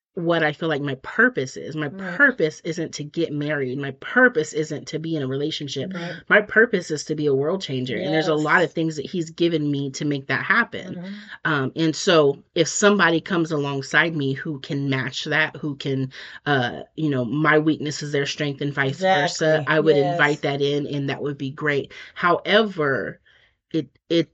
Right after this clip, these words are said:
Speaker 1: God is reframing, I guess, my mind, and,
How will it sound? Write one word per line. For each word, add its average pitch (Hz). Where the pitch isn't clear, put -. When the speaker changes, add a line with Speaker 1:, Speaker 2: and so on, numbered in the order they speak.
Speaker 1:
God 185
is 196
reframing, 165
I 151
guess, 156
my 147
mind, 147
and, 143